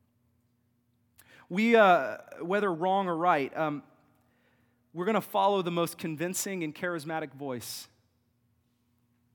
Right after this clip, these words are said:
We're gonna follow it. Uh, and honestly, this is the way I th-, I believe every cult has begun. I don't believe that too many people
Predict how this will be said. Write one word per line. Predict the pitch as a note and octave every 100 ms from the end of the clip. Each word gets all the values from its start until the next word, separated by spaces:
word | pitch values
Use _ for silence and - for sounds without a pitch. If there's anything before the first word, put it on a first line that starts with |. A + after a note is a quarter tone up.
| _ _ _ _ _ _
We're | C3 C3
gonna | C3
follow | - - - C3+
it. | A#2 - _ _ _ _ _ _ _ - - _ _ _ _ _ _ _ _ _ _ _ _
Uh, | G3+ - - - - _ _ _
and | C#3+ C#3
honestly, | C#3 C#3 - C3+ B2+
this | B2 C#3 D3
is | C3 -
the | B2+
way | C3 C3+ C3 C3
I | B2+ D#3
th-, | - -
I | D3+
believe | C#3+ B2 -
every | C#3+ C#3+
cult | B2 - C#3+ E3+ -
has | F3+ E3+
begun. | F#3 F#3 F#3+ A#3 _ _ _ _ _ _ _ _ _ _ -
I | D3+
don't | B2+ F#3 G#3+ G3+
believe | G3+ F3 D#3+ C#3+ C3+ - _ _ -
that | D3+ - _
too | - - G#3+
many | G#3 F#3+
people | F#3+ F3+ D#3+ C#3 C#3